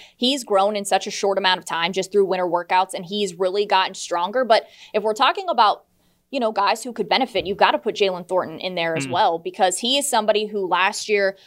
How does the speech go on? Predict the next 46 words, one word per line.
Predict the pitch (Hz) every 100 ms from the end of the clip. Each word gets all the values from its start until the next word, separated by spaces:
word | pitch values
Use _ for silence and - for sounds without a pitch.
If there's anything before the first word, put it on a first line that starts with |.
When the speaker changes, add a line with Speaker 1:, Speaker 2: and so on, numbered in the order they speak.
| _ -
Speaker 1:
Coach | 226 220
Leslie | 208 208 214
was | 202 196
like, | 196 175 170
"We | 196 190
need | 196
him | 220 208
to | 202
come | 208
along. | 190 180 214 220 214
We're | 180
challenging | - 196 214 220 214
him | 220 208
to | 196
come | 208 202
along." | 196 208 208 208 - - -
And | 226 214 190 - _
I | 208
think | 254 277 247 -
Jalen | 196 208 277 220 196 190 - _
kind | - 214 202
of |
followed | 202 196 196 208 202
that | 180 170 -
path | 185 208 202 -
of | 180 196 196 -
every | 202 214 220
time | 214 226
he | 214 214
was | 196
asked | 180 208 -
to | 196
step | - 175 -
up, | 190 - _ _ _ _
he | 220 208 196 -
did | 202 202
his | 214 202
best | 180 190 226 -
and | 208
he | 202 226 220
made | 202 196 202
those | 202 196
necessary | 185 175 - 190 190 180 160
improvements, | 160 233 - - 185
right? | 196 202
So | 208